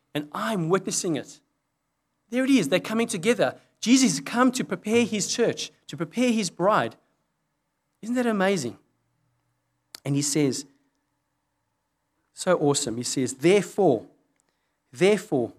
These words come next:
this joy of mine is complete." John says, "I prepared the way for Jesus. He's come. I've done all the preparation." And his, his disciples say, "Well, what should we do now?" And he's, he's basically telling them,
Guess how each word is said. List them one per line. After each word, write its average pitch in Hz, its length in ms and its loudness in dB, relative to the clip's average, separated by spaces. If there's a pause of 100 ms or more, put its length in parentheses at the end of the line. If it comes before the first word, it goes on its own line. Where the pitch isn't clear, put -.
(520)
this - 160 -4
joy 180 340 4
of 170 180 0
mine 135 420 0 (1300)
is 139 160 -4
complete." - 600 -6 (840)
John 202 200 0
says, 151 360 -2 (320)
"I 160 80 0
prepared 180 380 0
the 190 80 0
way 170 140 6
for 175 100 -4
Jesus. 131 640 -4
He's 151 180 -2
come. 165 400 0 (460)
I've 147 100 -6
done 196 140 4
all 226 60 2
the 226 100 0
preparation." 147 600 0 (500)
And 156 80 0
his, 151 180 -2 (180)
his 156 300 -4
disciples 175 440 0
say, 175 120 2
"Well, 147 160 2
what 190 120 4
should 208 120 -4
we 196 100 0
do 180 200 0
now?" 180 180 4
And 143 80 2
he's, 139 220 -4
he's 151 160 -6
basically 220 320 2
telling 165 160 2
them, 135 280 -2